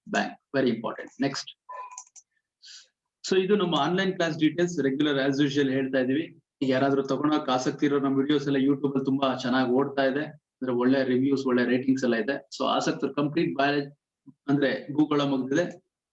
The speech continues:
ಪ್ರೈಸ್ ಇದ್ರ ಮುಂದೆ ಇದೆ, ಕಂಪ್ಲೀಟ್ ಕಾನ್ಸ್ಟಿಟ್ಯೂಷನ್ ಮುಗ್ದಿದೆ, ಜೀವಶಾಸ್ತ್ರ, ಸಾಮಾನ್ಯ ಕನ್ನಡ, ಇಲ್ಲಿ ಏನೇನಿದೆ ಇಷ್ಟೆಲ್ಲ ಮುಗ್ದಿದೆ. At present ಈಗ ನಿನ್ನೆಯಿಂದ ಕರ್ನಾಟಕ ಇತಿಹಾಸ ಸ್ಟಾರ್ಟ್ ಆಗಿದೆ. ಈಗ್ಲೂ ಕೂಡ ಜಾಯಿನ್ ಆಗರ್ ಆಗ್ಬೋದು. ಸ್ಕ್ರೀನ್ ಮೇಲೆ ಇಲ್ಲಿ ಕಾಣಿಸ್ತಾ ಇದೆಯಲ್ಲ, ನೈನ್ ಡಬಲ್ ಸಿಕ್ಸ್ ತ್ರೀ ಫೋರ್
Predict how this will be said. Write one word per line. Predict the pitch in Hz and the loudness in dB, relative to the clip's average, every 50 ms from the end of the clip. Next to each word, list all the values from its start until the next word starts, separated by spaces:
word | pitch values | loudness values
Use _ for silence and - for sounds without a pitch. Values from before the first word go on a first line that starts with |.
| _ _ _ | _ _ _
ಪ್ರೈಸ್ | - 135 139 135 135 | 2 2 4 4 4
ಇದ್ರ | 135 131 131 | 2 2 4
ಮುಂದೆ | 123 131 131 131 135 | 4 4 4 4 4
ಇದೆ, | 135 127 139 135 135 - - | 2 2 0 -2 -6 -8 -12
ಕಂಪ್ಲೀಟ್ | - - 135 135 131 - 147 139 - | -6 -2 -2 0 0 0 0 0 0
ಕಾನ್ಸ್ಟಿಟ್ಯೂಷನ್ | - 131 135 131 - 139 139 139 135 135 | 0 -2 -2 0 -2 -2 -2 0 0 0
ಮುಗ್ದಿದೆ, | 131 127 127 127 131 139 143 - - - _ _ _ - - - - - - _ _ _ - | -2 -2 -2 -2 -2 -2 -2 -4 -8 -16 _ _ _ -20 -20 -20 -20 -20 -20 _ _ _ -2
ಜೀವಶಾಸ್ತ್ರ, | 117 135 143 143 135 - 135 120 - - - 139 135 139 - - - - - _ _ _ _ _ _ _ _ _ _ _ | 0 2 2 2 2 0 -2 -4 -4 -4 -4 -4 -4 -4 -6 -10 -14 -20 -20 _ _ _ _ _ _ _ _ _ _ _
ಸಾಮಾನ್ಯ | - - - 107 117 135 139 139 139 127 | -14 -8 -2 0 0 2 2 2 2 0
ಕನ್ನಡ, | - 127 127 131 131 | 0 0 0 0 0
ಇಲ್ಲಿ | 135 127 - 135 135 139 | -2 -2 0 2 2 4
ಏನೇನಿದೆ | 143 147 147 143 143 135 151 | 4 4 4 2 2 2 2
ಇಷ್ಟೆಲ್ಲ | 156 139 135 - - 131 135 151 156 | 2 0 0 -2 0 2 4 4 4
ಮುಗ್ದಿದೆ. | 143 143 127 123 127 113 95 - - - | 2 0 -2 0 -2 -2 -2 -4 -6 -8
At | - - 123 127 127 | -6 -6 -6 -6 -2
present | 139 143 139 156 175 175 156 156 | -2 0 2 2 2 2 2 2
ಈಗ | 151 147 147 | 0 2 0
ನಿನ್ನೆಯಿಂದ | 139 127 127 143 151 156 151 147 151 151 143 | 0 2 2 2 4 4 2 2 0 -2 -4
ಕರ್ನಾಟಕ | 131 131 135 139 139 139 - 143 | -2 0 0 0 0 -2 -2 -2
ಇತಿಹಾಸ | 131 127 123 127 127 127 127 127 127 - | -2 -2 -2 -2 -2 -2 -2 -4 -6 -4
ಸ್ಟಾರ್ಟ್ | - 120 107 113 | -4 -4 -4 -2
ಆಗಿದೆ. | 117 113 113 110 - 170 - - _ _ | -2 -2 -2 -2 -2 -4 -6 -10 _ _
ಈಗ್ಲೂ | 135 135 131 135 139 131 - | 2 2 4 2 0 0 0
ಕೂಡ | 135 123 127 | -2 -2 -2
ಜಾಯಿನ್ | 123 120 117 117 120 120 | -2 0 0 0 0 0
ಆಗರ್ | 123 117 113 110 | 0 0 0 -2
ಆಗ್ಬೋದು. | 117 127 131 135 139 139 165 175 175 - - _ _ _ _ _ _ _ _ - | -2 -2 -2 -2 -2 -2 -2 -2 -4 -4 -10 _ _ _ _ _ _ _ _ -18
ಸ್ಕ್ರೀನ್ | - - - 156 160 165 160 | -8 -2 0 0 2 2 2
ಮೇಲೆ | 160 147 143 | 2 2 2
ಇಲ್ಲಿ | 143 139 | 2 0
ಕಾಣಿಸ್ತಾ | 135 135 147 143 143 139 139 | 0 -2 -2 -2 -2 -2 -2
ಇದೆಯಲ್ಲ, | 131 131 135 143 151 | 0 0 0 0 0
ನೈನ್ | 143 131 131 135 139 135 | 2 2 4 2 2 2
ಡಬಲ್ | 127 127 131 127 | 0 0 -2 0
ಸಿಕ್ಸ್ | - 139 131 - - | 0 -2 -4 -4 -4
ತ್ರೀ | - 135 139 131 | -2 0 0 0
ಫೋರ್ | 131 139 135 117 - | 2 0 0 0 -2